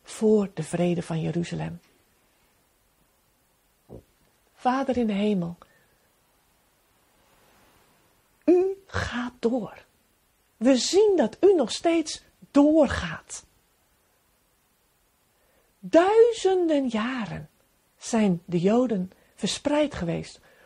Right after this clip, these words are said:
over de hele wereld. Duizenden jaren heeft onder anderen de Griekse wereld geprobeerd om het Jodendom kapot te maken. Maar u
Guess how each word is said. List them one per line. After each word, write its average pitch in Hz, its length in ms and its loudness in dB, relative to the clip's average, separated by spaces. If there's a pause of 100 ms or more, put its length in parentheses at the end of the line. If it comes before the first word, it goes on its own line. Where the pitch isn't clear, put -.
(160)
over 226 260 6
de 175 80 2
hele 247 380 0
wereld. 226 560 -2 (920)
Duizenden 339 640 4
jaren 269 600 -2 (400)
heeft - 460 -2 (100)
onder 233 340 2
anderen 220 500 0
de 180 100 -4
Griekse 320 420 0
wereld 269 320 2
geprobeerd 202 720 0 (300)
om 214 120 2
het 196 120 2
Jodendom 233 560 2
kapot - 360 -6
te 202 80 -4
maken. 170 480 -8 (920)
Maar 185 220 -10 (200)
u 262 340 2